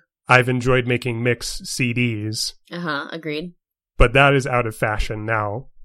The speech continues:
Speaker 2: It is. And
Speaker 1: So
Speaker 2: also,
Speaker 1: now
Speaker 2: th-, I mean, I think that we'll maybe talk about this, but the mix tape and the mix C D, um, also had a limit, right?
Speaker 1: True.
Speaker 2: And that
Speaker 1: But
Speaker 2: is gonna differ from what we're talking about.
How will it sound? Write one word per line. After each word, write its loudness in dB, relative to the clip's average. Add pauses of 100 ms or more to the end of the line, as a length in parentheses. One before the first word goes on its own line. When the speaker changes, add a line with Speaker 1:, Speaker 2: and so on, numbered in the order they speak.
Speaker 2:
It -8
is. -6 (580)
And 4
Speaker 1:
So 0
Speaker 2:
also, 4 (260)
Speaker 1:
now -6
Speaker 2:
th-, -6
I 6
mean, 0
I 2
think -4
that 0
we'll -4
maybe -2
talk -6
about -4
this, -4
but -6
the -4
mix -4 (100)
tape -2 (540)
and -2
the -2
mix -4
C -8
D, -2 (560)
um, -2 (720)
also 4
had 0
a 2
limit, -4 (180)
right? -2 (640)
Speaker 1:
True. 2 (680)
Speaker 2:
And 2
that 6
Speaker 1:
But 2
Speaker 2:
is -4
gonna 2
differ 0
from -4
what -2
we're -2
talking -6
about. -6